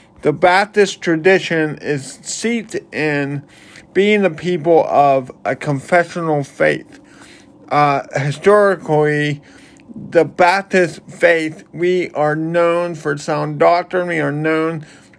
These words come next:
for sound theology, and for some reason, at the turn of the nineteen hundreds, uh, confessions fell out of favor,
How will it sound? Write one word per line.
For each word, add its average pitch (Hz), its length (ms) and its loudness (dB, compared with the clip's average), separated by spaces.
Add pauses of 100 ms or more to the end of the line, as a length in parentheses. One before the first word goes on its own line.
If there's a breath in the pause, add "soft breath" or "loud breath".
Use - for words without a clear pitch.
(200)
for 156 280 -2
sound 156 440 -2
theology, 170 880 2 (100)
and 147 460 -2 (260 loud breath)
for 151 140 -8
some 185 380 2
reason, 156 400 0
at 147 200 0
the 143 120 -8
turn 190 480 0
of 147 240 -6
the 147 100 -2
nineteen 160 600 -4
hundreds, 151 600 -4 (720 loud breath)
uh, 147 380 2 (100)
confessions 160 1040 -2
fell 165 380 2
out 151 320 2
of 131 100 -6
favor, 147 840 -2